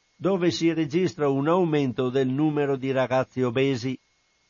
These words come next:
Su un fatto però sono tutti d'accordo:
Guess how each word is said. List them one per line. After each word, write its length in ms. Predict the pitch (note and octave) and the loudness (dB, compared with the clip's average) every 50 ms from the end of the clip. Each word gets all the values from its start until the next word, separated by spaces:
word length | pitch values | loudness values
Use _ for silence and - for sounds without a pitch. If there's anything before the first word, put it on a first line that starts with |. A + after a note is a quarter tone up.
| _ _ _ _ _ | _ _ _ _ _
Su 200 | _ - - G3+ | _ -6 -4 -4
un 160 | A#3+ B3 A3 E3 | -2 -2 -4 0
fatto 440 | - F3+ E3 E3 - - E3 D#3 | 0 2 2 2 0 -2 -2 -2
però 280 | - E3 D#3 D#3 D#3+ D#3 | 0 0 0 2 0 -2
sono 360 | - - E3 D3+ C#3+ D3 - | -2 -4 -4 -4 -2 -4 -4
tutti 320 | - E3 E3 - - D3+ C#3 | -2 -2 -4 -2 -2 -4 -2
d'accordo: 680 | C3+ C3+ - - D3+ C#3+ C3+ B2+ A2+ G#2+ A2+ G#2 - | -2 -2 -2 0 2 2 2 2 0 -2 -4 -4 -4